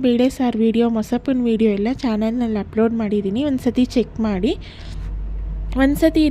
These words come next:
ರೆಸಿಪಿನ ಟ್ರೈ ಮಾಡಿ, ಹೇಗೆ ಬಂತು ಅನ್ನೋದನ್ನು ಕಾಮೆಂಟ್ ಮಾಡಿ ತಿಳಿಸಿ. ಹಾಗೆ ಯಾರಿನ ಚಾನಲ್ನ ಸಬ್ಸ್ಕ್ರೈಬ್ ಮಾಡದೇ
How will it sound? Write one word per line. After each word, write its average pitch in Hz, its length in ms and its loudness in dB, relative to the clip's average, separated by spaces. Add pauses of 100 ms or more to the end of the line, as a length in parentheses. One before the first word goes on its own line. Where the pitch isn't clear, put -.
ರೆಸಿಪಿನ 226 500 0 (120)
ಟ್ರೈ 220 140 2 (140)
ಮಾಡಿ, 220 240 2 (100)
ಹೇಗೆ 233 260 2
ಬಂತು 240 260 2
ಅನ್ನೋದನ್ನು 196 480 -2
ಕಾಮೆಂಟ್ 208 420 -2
ಮಾಡಿ 202 180 0 (100)
ತಿಳಿಸಿ. 196 300 -4 (520)
ಹಾಗೆ 311 240 4
ಯಾರಿನ 254 320 2 (100)
ಚಾನಲ್ನ 226 380 -2 (100)
ಸಬ್ಸ್ಕ್ರೈಬ್ 214 540 -2
ಮಾಡದೇ 196 260 -2